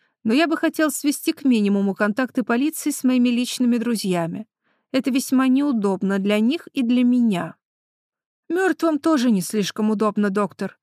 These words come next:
Мы проверим вашу приятельницу и вашего пациента. Даже если они подтвердят ваше алиби на эти периоды,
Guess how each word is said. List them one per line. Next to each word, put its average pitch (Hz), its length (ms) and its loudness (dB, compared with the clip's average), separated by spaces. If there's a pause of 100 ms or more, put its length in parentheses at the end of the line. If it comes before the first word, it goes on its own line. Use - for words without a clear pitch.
(480)
Мы 302 120 -2
проверим 302 540 2
вашу 226 300 -2
приятельницу 320 800 0
и - 20 2
вашего 262 340 -2
пациента. 190 720 -4 (340)
Даже 247 260 0
если 277 280 0
они 269 200 2
подтвердят 269 720 -2
ваше 208 300 -2
алиби 330 380 0
на 311 160 0
эти 294 240 -2
периоды, 277 600 0